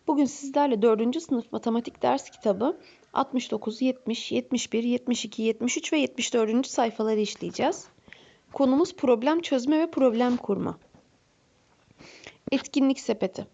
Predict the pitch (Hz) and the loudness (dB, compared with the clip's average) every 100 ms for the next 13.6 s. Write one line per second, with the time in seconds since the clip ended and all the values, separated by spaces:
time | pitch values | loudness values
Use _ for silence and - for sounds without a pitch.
0 | _ _ - _ - 254 269 254 262 247 | _ _ -20 _ -2 2 4 4 4 4
1 | 226 214 277 349 - 254 247 - 269 247 | 2 2 0 -2 -2 2 2 0 -2 0
2 | 202 - 208 294 - 262 247 - 233 294 | 0 0 0 0 -2 0 0 0 0 0
3 | - - 277 220 269 - 254 240 262 320 | -2 -2 2 2 2 0 0 2 0 -2
4 | - - 277 262 - 226 208 285 302 330 | -4 -2 -2 -2 -6 -6 -4 0 -2 0
5 | 233 196 202 427 - _ _ _ _ - | 0 0 0 -4 -10 _ _ _ _ -20
6 | _ - _ _ - _ 277 277 269 220 | _ -20 _ _ -20 _ 0 2 2 0
7 | - 320 370 262 240 370 - 339 269 220 | 0 0 2 2 2 0 0 0 2 0
8 | 269 - 381 - 262 - 294 320 247 202 | 0 -2 -8 0 0 2 0 2 2 2
9 | - 196 233 240 - 233 226 294 339 - | 0 -2 -2 -2 0 0 2 0 0 0
10 | 247 - 240 320 330 233 - - - - | -4 0 0 0 0 -4 -2 -10 -10 -18
11 | _ - - - _ - 240 247 320 415 | _ -20 -20 -20 _ -4 -2 2 2 4
12 | 320 262 233 220 233 339 - 247 247 214 | 2 2 2 2 2 0 -2 0 0 0
13 | 190 - - - - - | -4 -4 -6 -6 -14 -20